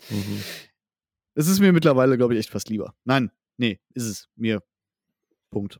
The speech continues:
Speaker 1: Bestimmt,
Speaker 2: <laughs>
Speaker 1: ja.
Speaker 2: Ja.
Speaker 1: Na, noch ein anderes unnützes Feature, was, was, also meiner Meinung nach sind so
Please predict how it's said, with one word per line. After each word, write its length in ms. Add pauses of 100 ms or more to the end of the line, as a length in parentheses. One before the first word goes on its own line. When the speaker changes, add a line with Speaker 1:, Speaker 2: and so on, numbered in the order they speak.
Speaker 1:
Bestimmt, 460 (260)
Speaker 2:
<laughs> 160
Speaker 1:
ja. 160 (680)
Speaker 2:
Ja. 180 (300)
Speaker 1:
Na, 280 (140)
noch 220
ein 120
anderes 640 (480)
unnützes 500
Feature, 440
was, 260 (140)
was, 280
also 180
meiner 360
Meinung 320
nach 200
sind 240
so 300